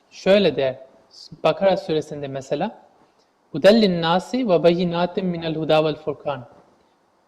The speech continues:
O, yani Kur'an-ı Kerim, bütün insanlara doğru yol göstermek üzere nazil oldu. Başka bir ayette Allahu Teala,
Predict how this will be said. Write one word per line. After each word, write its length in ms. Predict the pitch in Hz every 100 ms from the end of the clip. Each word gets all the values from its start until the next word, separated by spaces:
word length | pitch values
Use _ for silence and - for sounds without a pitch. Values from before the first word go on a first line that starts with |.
| _ _ _ 185
O, 240 | 185 240
yani 320 | 175 160 165
Kur'an-ı 320 | - 170 170
Kerim, 320 | 165 196 254 175
bütün 360 | - 285 294
insanlara 760 | 208 185 190 185 170 180 170 165
doğru 340 | 170 175 240
yol 140 | 220 190
göstermek 580 | 170 160 170 160 156
üzere 280 | 156 151 147
nazil 280 | 139 135 135
oldu. 340 | 131 123 _ _ _ _ _ _ _ _ _ _ _ _ _ _ _
Başka 340 | 165 170 277 233
bir 120 | 196
ayette 300 | 185 185 196
Allahu 320 | 185 185 185
Teala, 420 | 175 170 269 -